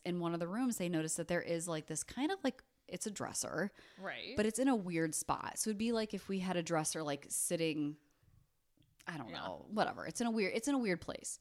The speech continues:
Speaker 1: So the police are like, "Okay." So they push the dresser aside.
Speaker 2: Oh, God.
Speaker 1: And there's a hole in the wall.
Speaker 2: No, there's not.
Speaker 1: There's a hole in the wall. And it's a tiny, it's a crawl space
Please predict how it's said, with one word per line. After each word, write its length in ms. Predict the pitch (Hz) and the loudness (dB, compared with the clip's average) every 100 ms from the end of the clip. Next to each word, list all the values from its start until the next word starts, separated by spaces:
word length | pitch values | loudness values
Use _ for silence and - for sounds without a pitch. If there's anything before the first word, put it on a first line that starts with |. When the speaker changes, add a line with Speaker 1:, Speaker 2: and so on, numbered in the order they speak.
| - - - - | -14 -20 -20 -12
Speaker 1:
So 180 | - 208 | -2 2
the 120 | 196 | 2
police 360 | - 208 214 214 | 2 0 2 2
are 100 | 185 | 2
like, 300 | 156 151 - | 2 0 -2
"Okay." 420 | - 165 - 165 170 | -4 -4 -2 0 0
So 160 | - | 2
they 140 | 175 165 | 2 0
push 380 | - 208 214 | 0 -2 -2
the 120 | - 254 | -2 0
dresser 460 | 185 180 - 185 | 0 0 0 0
aside. 720 | 165 - 151 127 127 139 208 208 _ _ _ - | 0 0 -2 -2 0 0 -2 -6 _ _ _ -16
Speaker 2:
Oh, 80 | 170 | -16
God. 260 | 139 127 - | -16 -14 -2
Speaker 1:
And 120 | 165 | 2
there's 240 | 160 170 196 | 4 2 0
a 100 | 226 | -2
hole 420 | - - 185 147 | -2 2 2 2
in 100 | 131 | -2
the 60 | 123 | -2
wall. 420 | 139 - - - - _ - | -4 -6 -8 -12 -16 _ -8
Speaker 2:
No, 120 | 330 | -6
there's 220 | 180 135 | -6 -8
not. 280 | 131 127 139 | -10 -8 0
Speaker 1:
There's 200 | 175 165 | 2 2
a 40 | |
hole 280 | 170 - 156 | -2 0 0
in 60 | 160 | 0
the 80 | 147 | -2
wall. 400 | 143 - - - - _ - - _ | -2 -4 -6 -10 -20 _ -20 -20 _
And 140 | 180 180 | 2 2
it's 120 | 180 | 2
a 60 | 262 | 0
tiny, 340 | 226 247 247 | 2 4 4
it's 120 | - | 0
a 40 | 202 | 0
crawl 220 | 269 262 | 2 2
space 580 | - - - - - | 2 -4 -4 -4 -6